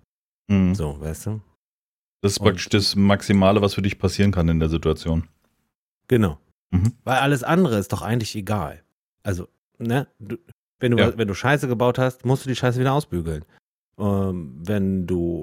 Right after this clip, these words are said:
Speaker 2: unrechtmäßig, äh, sag ich jetzt mal, belangt wirst, dann wirst du das schon hinkriegen und, äh, dich erklären können.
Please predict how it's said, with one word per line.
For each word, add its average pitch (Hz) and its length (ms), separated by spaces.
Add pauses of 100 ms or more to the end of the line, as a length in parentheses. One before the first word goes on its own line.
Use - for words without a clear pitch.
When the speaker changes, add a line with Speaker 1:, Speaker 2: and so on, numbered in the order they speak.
(100)
Speaker 2:
unrechtmäßig, 131 1040
äh, 117 240 (720)
sag 120 280
ich 120 60
jetzt 127 180
mal, 120 240
belangt 117 760
wirst, 135 340
dann 120 300
wirst 127 160
du 117 60
das 120 100
schon 131 140
hinkriegen 120 640
und, 113 380
äh, 98 320
dich 110 160
erklären 127 400
können. 80 300